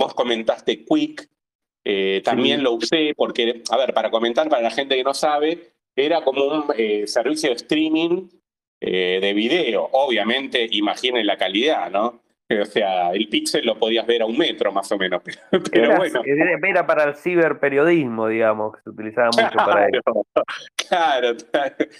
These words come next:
Speaker 1: tal cual, tal cual. Eh, pero bueno, eh, la migración, digamos,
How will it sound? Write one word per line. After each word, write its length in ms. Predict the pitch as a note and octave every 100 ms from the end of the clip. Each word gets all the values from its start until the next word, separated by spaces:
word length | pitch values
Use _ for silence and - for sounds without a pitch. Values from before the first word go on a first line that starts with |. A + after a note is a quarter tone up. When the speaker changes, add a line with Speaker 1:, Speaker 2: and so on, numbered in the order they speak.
| _ _
Speaker 1:
tal 240 | - B2 -
cual, 360 | E3 C#3 G#2+
tal 180 | A#2 B2+
cual. 240 | - A2+ - _ _ _ _
Eh, 520 | A#2+ G#2+ G#2 G2+ F#2+ G2 _ _ _
pero 300 | D#3 C#3+ D3
bueno, 340 | G#3 E3+ B2+ - - -
eh, 400 | D3 A2+ A2 A2 C3
la 140 | B2+
migración, 640 | C3 C3+ C3 B2+ E3+ G#3
digamos, 500 | F3 D#3+ F3 D3+ -